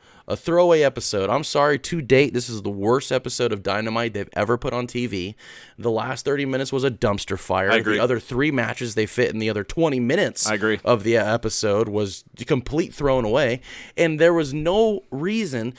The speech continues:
Speaker 1: to have that long, drawn-out bullshit of a match, because all it really did was show that all the steam that you're building up on Hangman Page, being the one, your next guy, he's able to, you know, overcome anything, he's super good. Well, now he just went to a draw with fucking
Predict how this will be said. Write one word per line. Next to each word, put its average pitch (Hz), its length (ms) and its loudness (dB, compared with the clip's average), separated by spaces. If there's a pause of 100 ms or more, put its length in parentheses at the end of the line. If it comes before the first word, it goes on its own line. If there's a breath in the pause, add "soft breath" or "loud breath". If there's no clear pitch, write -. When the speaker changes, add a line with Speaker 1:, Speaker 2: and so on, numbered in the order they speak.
(220 loud breath)
Speaker 1:
to 156 80 2
have 147 280 0
that 156 220 4
long, 151 380 2
drawn-out 131 720 0
bullshit 143 360 2
of 123 100 -4
a 123 40 -4
match, 123 380 -4 (220 loud breath)
because 139 200 -2
all 254 260 4
it - 40 -4
really 160 260 2
did 92 320 -8 (380 loud breath)
was 123 140 2
show 139 320 4
that 127 200 4
all 131 180 4
the 147 100 0
steam 143 340 -2
that 123 60 -2
you're 110 140 -2
building 127 300 2
up 131 160 0
on 104 100 -2
Hangman 113 440 -2
Page, 120 440 -2 (240 loud breath)
being 131 240 0
the 107 80 -6
one, 107 180 -4
your 120 200 2
next 117 380 -2
guy, 113 320 2
he's 113 200 0
able 113 260 2
to, - 180 -6
you 104 180 -2
know, 107 120 -4
overcome 110 500 -2
anything, 113 320 -4
he's 101 100 -8
super 110 320 -4
good. 104 320 -2 (320 loud breath)
Well, 135 120 -2
now 175 140 -2
he 190 80 -2
just 160 140 -6
went 175 140 -6
to 156 140 0
a 123 40 2
draw 113 500 2
with 113 160 -4
fucking 131 420 -4